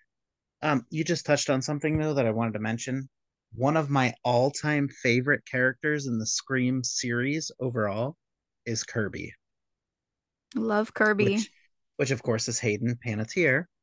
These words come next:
Speaker 2: Yeah.
Speaker 1: Um, Scream four also made my birth year list. If you listen to our favorite movies from birth until current,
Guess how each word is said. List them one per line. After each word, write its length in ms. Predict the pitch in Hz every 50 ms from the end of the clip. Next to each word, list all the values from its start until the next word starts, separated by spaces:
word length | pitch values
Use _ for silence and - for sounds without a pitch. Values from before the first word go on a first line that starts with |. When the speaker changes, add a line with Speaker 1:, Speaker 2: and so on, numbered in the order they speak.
| _ _ _ _ _ _ -
Speaker 2:
Yeah. 320 | 202 196 196 196 202 214 - - - _ - - - - _ _ -
Speaker 1:
Um, 320 | 120 113 107 104 104 - _ -
Scream 340 | - - - 147 151 160 165
four 420 | - - - 143 143 147 147 - - -
also 460 | 123 120 120 120 - - 139 135 139
made 380 | 135 131 131 123 127 127 117 117
my 540 | 117 117 113 113 110 107 107 107 107 107 - - _ - 113 - -
birth 300 | 123 110 135 160 - - - - _ -
year 340 | 127 120 120 117 110 107
list. 580 | 104 101 101 104 127 - - - - - - - - - - _ -
If 180 | - 120 - -
you 100 | 120 117 110
listen 400 | 113 113 - - 110 120 120 117 - - -
to 400 | 123 117 110 107 110 117 117 - _ _ _ _ _ _ _ _ -
our 240 | 110 113 117 120 113
favorite 380 | - - 117 107 117 127 -
movies 360 | 127 131 131 127 143 151 - -
from 160 | 160 147 135
birth 320 | - 131 117 120 120 -
until 280 | 143 131 - - 143 143
current, 460 | - - 135 113 107 110 143 226